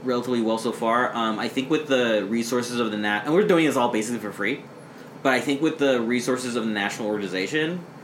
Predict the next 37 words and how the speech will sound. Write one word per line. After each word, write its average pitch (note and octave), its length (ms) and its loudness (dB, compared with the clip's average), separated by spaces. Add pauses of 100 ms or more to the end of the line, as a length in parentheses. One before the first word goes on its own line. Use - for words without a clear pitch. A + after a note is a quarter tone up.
(340)
uh, A2 340 0
behind A#2 460 0
it, D#3 380 2
and A#2 400 0
the A2 40 2
fact A2 360 0
that, G#2 180 0
like, G#2 280 -4 (840)
a B2+ 80 0
lot, B2 500 4 (420)
like, B2+ 180 -2 (340)
there's C#3+ 200 2
always E3 200 6
at C#3 100 4
least, C3+ 240 2
like, A#2+ 260 0 (440)
I, D3+ 80 -2
as, - 280 -4
even G#3 240 4
in G3 80 4
the E3 60 2
smaller C#3+ 280 2
chapters, D3 320 0
there's C3+ 140 -4
still C3+ 180 2
at B2 60 2
least, B2 180 0
like, A2+ 120 0
one A2+ 240 -2
person A#2 300 -2
you A2+ 80 -2
can A2 100 -4
find A2 360 0
who A2+ 180 0
is G#2 140 -2
willing G#2+ 240 -2
to G#2 520 -2